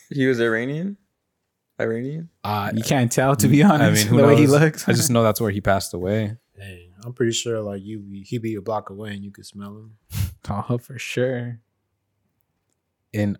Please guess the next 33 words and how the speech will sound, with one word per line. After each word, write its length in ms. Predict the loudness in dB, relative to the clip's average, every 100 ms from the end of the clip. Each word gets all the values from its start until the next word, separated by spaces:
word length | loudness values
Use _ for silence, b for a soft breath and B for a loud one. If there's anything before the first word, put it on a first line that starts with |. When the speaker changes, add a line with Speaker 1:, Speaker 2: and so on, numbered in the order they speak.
| -4
Speaker 2:
Iranian 640 | -4 -2 0 0 0 -2
man 200 | -4 -4
who 100 | -6 -6
was 160 | -6
nicknamed 440 | -8 -8 -8 -8 -10
the 80 |
dirtiest 420 | -4 0 0 0 -4
man 140 | -6
in 60 | -6
the 80 | -4
world, 400 | -4 -4 -6 -12 _ _ _
as 200 | -2 -2
he 80 | -2
didn't, 380 | -4 -2 -2 -6 _ _ -4
as 160 | -2 -2
he 120 | -2
hadn't 320 | -2 -2 -4
showered 360 | 0 2 2 -2
for 160 | -6
over 280 | -6 -6 -6
half 280 | -2 -2 0
a 60 |
century, 600 | -2 -2 -4 -6 -10 -12 -18 _ _ _ _
has 240 | -4 -4 -2
died, 440 | 0 2 2 -4 -10 _ _ -12
age 220 | -12 -8
ninety-four. 720 | -6 -6 -6 -10 -10 -10 -12 -18 _ _ _ _ -12
State 340 | -4 -2 0
media 280 | -2 -4 -6
in 260 | -8 -12 -16 -12
Iran, 680 | -8 -4 -4 -4 -10 -14 -14
Iran 520 | -10 -8 -8 -10 -14 -14
reported 560 | -14 -8 -8 -8 -12